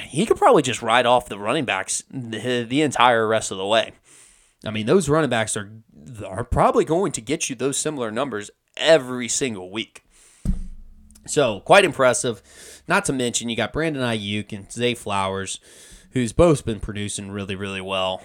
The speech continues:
Um, the only weakness right now is really just, it's really Hunter Henry, which honestly isn't his starting tight end. It's basically Dallas Goedert is when, his starting tight end whenever he's healthy.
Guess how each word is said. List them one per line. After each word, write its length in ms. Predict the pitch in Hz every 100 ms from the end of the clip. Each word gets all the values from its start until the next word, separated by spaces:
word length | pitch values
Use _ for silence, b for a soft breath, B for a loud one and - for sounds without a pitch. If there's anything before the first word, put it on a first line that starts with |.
| -
Um, 380 | 104 101 104 95 B B B B
the 280 | - 120 139
only 200 | 165 175
weakness 440 | 190 202 185 -
right 180 | 160 139
now 260 | 143 180
is 120 | 123 110
really 340 | 127 180 180
just, 320 | 127 143 - b b b b b b b b b b b b
it's 140 | -
really 260 | - 170 202
Hunter 300 | 110 156 165
Henry, 380 | 147 240 127 107
which 460 | 107 113 - - -
honestly 420 | 117 165 151 143 -
isn't 280 | 160 156 135
his 200 | 123 131
starting 440 | - 139 131 120 - _ _ -
tight 260 | 123 117
end. 220 | 143 190 123
It's 120 | -
basically 580 | 117 131 - 113 113 104
Dallas 320 | 110 123 -
Goedert 480 | 113 110 143 139 123
is 140 | 104
when, 160 | 107 104
his 180 | -
starting 360 | 101 113 104 104
tight 260 | 104 98 95
end 240 | 98 104 B B B B B B B _ _
whenever 500 | 120 117 104 98 101
he's 260 | 107 107 -
healthy. 460 | 151 196 113 135